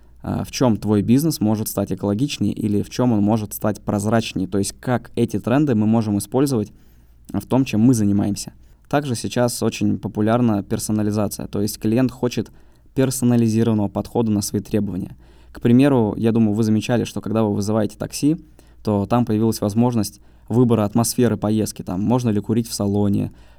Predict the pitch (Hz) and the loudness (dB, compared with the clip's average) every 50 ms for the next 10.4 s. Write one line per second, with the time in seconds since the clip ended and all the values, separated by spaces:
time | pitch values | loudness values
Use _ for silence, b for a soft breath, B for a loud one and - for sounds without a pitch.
0 | b - - - 120 110 101 - 135 127 - 110 104 107 110 113 110 104 104 98 | b -20 -6 0 0 0 2 2 0 0 0 2 2 4 4 4 2 2 0 -2
1 | - - 101 101 101 101 87 - - - 104 107 107 104 104 104 101 98 - - | -2 -2 0 0 0 0 -2 -2 -2 -2 0 0 0 0 -2 -2 -4 -4 -4 -6
2 | 110 - - 104 - 104 104 101 104 98 - - - - - - - - - 127 | -6 -4 -6 -6 -4 -2 0 0 0 -2 -2 -6 -12 -14 -16 -18 -16 -8 -4 -4
3 | 123 120 113 107 110 110 - 120 113 - - 107 107 117 131 143 127 117 104 104 | -2 0 0 0 0 0 0 0 -2 0 0 -2 2 2 2 2 2 2 2 2
4 | 101 98 101 110 113 - - 107 104 101 - - 123 - 110 101 92 - - - | 2 2 2 0 0 -2 -2 -2 -2 -2 -2 -4 -4 -4 -2 -4 -4 -6 -6 -6
5 | 101 - 104 110 113 - - - - - 107 - - - 110 107 104 104 - 107 | -6 -2 -2 -2 -2 -2 -4 -6 -6 -6 -6 -4 -2 -2 0 0 0 -2 -2 -2
6 | 104 104 101 98 - - - - - - 107 104 104 95 - - - 104 104 104 | 0 0 0 -2 -6 -10 -18 -14 -8 -4 -2 -2 -2 -2 -4 -6 -4 -4 -2 0
7 | 117 117 - 104 101 - 104 104 - - 104 101 - 101 92 - - 104 104 104 | -2 -2 -2 -4 -6 -4 -6 -6 -4 -4 -4 -4 -4 -6 -8 -6 -4 -2 0 2
8 | 101 104 98 - - - b b b b b b b b b - 110 104 - 110 | 2 2 2 0 -4 -8 b b b b b b b b b -6 -4 -2 0 0
9 | 107 101 110 107 - 117 117 - 107 107 107 107 104 104 101 101 - - - 110 | 0 0 0 0 2 0 0 0 0 0 0 0 0 0 -2 -2 -4 -6 -6 -4
10 | - - 123 139 151 151 160 | -2 2 2 2 2 2 0